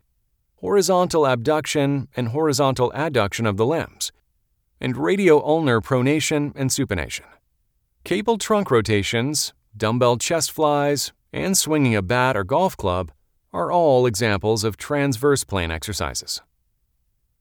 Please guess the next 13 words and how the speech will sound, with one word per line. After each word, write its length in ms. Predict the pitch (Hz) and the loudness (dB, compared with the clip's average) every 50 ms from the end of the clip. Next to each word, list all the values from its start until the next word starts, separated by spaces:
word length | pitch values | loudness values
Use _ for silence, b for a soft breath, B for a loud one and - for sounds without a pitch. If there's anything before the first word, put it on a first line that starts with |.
| _ _ | _ _
Movement 500 | - 120 147 175 196 185 180 190 175 160 | -4 0 2 2 2 2 0 0 2 2
in 100 | 143 131 | 4 4
each 220 | 131 131 - - - | 2 2 0 -2 -2
plane 320 | 139 139 139 139 139 135 | -2 0 0 2 0 0
occurs 480 | 120 - - - 139 135 139 139 135 120 | -2 -2 -4 -2 2 2 2 2 2 0
on 120 | 117 104 | 0 0
an 100 | 101 101 | -2 -2
axis 560 | 92 127 156 170 143 - - 101 95 95 - | -4 -6 -8 -8 -6 -2 -2 -2 -2 -2 -4
running 320 | 120 123 123 123 131 131 120 | -4 -4 -2 -2 -2 -2 -2
perpendicular 760 | - 147 147 139 139 135 131 120 175 190 - 147 107 95 | -2 -4 -4 -2 -2 -2 0 0 -2 -2 0 0 0 0
to 100 | 87 87 | 0 -2
that 160 | 85 82 73 73 | -2 -4 -4 -6
plane, 380 | 87 85 73 - - - - | -6 -8 -8 -8 -12 -18 -20